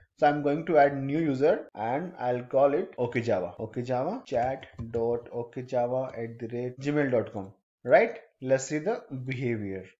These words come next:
So guys, what do you see now? You have got the user information, because if you look at the code, we are returning the same user. The user which we are inserting into the database,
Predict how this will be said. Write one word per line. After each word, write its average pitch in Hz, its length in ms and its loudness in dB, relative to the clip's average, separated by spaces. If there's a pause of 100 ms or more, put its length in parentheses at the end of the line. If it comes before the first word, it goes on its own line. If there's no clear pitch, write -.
(720)
So - 200 -4
guys, 151 280 4
what 151 160 6
do 156 60 2
you 160 60 0
see 160 140 -2
now? 175 300 0 (200)
You 143 200 2
have 151 220 10
got 151 440 4
the 143 260 -2 (120)
user 127 260 2
information, 156 540 0 (160)
because 156 320 2
if 147 140 -6
you 151 80 -4
look 147 180 -2
at 170 180 4
the 156 100 -2
code, 151 340 0 (180)
we 147 220 0
are 143 160 10
returning 147 400 -2
the 220 80 -2
same 170 340 4
user. 123 320 0
The 127 120 -2
user 143 280 0
which 165 200 -6
we 147 160 2
are 143 120 8
inserting 156 460 -2
into 147 140 -8
the 143 80 -2
database, 147 480 2